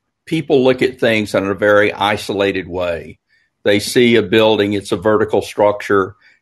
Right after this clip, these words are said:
and they do not understand that it also has to be integrated within the community,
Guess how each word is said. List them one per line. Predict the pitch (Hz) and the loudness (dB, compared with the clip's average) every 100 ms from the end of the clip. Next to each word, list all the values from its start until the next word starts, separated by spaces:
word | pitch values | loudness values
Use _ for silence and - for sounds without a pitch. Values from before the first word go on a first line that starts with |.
| _ | _
and | 101 98 | -4 0
they | 101 | -2
do | 90 107 | -2 -4
not | 107 107 110 | 0 2 2
understand | 113 101 - 113 104 104 95 | 0 -2 -4 0 2 0 2
that | 92 | 2
it | 92 | 2
also | 95 104 - 107 | 2 0 2 0
has | 101 98 | 0 -2
to | - | -4
be | 92 90 | -8 -4
integrated | 107 104 92 101 98 87 | -2 -2 2 2 2 -2
within | 95 95 98 | -4 -2 -2
the | 90 | -4
community, | 90 92 92 92 87 85 | -8 -6 -4 -6 -8 -10